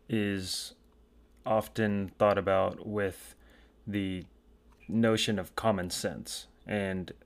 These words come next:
the quote of "common sense isn't common anymore" is what a lot of people like to say, right? Well, my argument to that is that common sense is industry, upbringing, and community specific. So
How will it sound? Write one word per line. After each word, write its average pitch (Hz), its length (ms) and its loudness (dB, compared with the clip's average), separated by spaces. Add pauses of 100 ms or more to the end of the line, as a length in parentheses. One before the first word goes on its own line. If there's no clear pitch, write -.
(100)
the 101 160 -6
quote 101 360 0
of 92 320 -4
"common 110 280 4
sense 107 280 0
isn't 95 240 -4
common 92 340 -2
anymore" 87 580 -4
is 87 140 -12
what 90 180 -4 (580)
a 92 60 -6
lot 92 160 -2
of 85 80 -6
people 90 180 -6
like 87 160 -4
to 90 80 -8
say, 85 300 -6
right? 92 240 0 (400)
Well, 107 300 8 (880)
my 143 240 10
argument 107 400 8
to 98 60 -10
that 98 240 4
is 90 140 -4
that 98 240 0
common 147 280 6
sense 127 260 6
is 101 340 -2
industry, 127 760 2
upbringing, 113 520 6
and 92 220 -2
community 104 460 2
specific. 117 680 -2
So 98 380 4